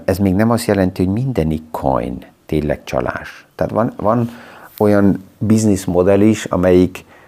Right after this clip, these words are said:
a kriptocoinok mögött van, ahol valójában, ö,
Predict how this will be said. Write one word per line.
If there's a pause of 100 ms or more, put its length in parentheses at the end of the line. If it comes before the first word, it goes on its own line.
(140)
a
kriptocoinok
mögött
van,
ahol
valójában, (760)
ö,